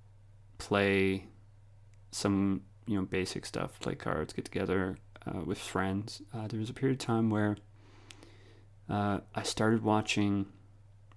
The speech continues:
a actual board game show on YouTube made by the geeky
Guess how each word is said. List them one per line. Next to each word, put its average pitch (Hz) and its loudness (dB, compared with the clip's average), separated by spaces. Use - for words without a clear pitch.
a 104 2
actual 95 0
board 117 4
game 104 2
show - 2
on 98 2
YouTube 104 2
made 104 2
by 95 2
the 95 2
geeky 113 2